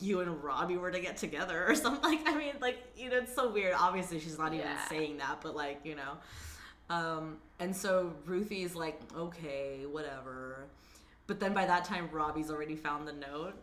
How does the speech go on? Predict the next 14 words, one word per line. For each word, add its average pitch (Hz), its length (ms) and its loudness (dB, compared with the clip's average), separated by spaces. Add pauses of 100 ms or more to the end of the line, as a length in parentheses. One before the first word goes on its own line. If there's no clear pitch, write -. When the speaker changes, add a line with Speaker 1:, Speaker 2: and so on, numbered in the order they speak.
Speaker 1:
<laughs> 311 120 2 (960)
Speaker 2:
And 185 280 -4 (720)
Speaker 1:
This 381 140 0
is 403 180 4
my 381 220 4
favorite 269 340 2
part. 190 380 4 (480)
<laughs> - 0 - (1300)
'Cause 320 220 10
it's, 302 180 -4
like, 254 240 -2
such 226 380 -4
a, 247 140 0
like, 220 240 -2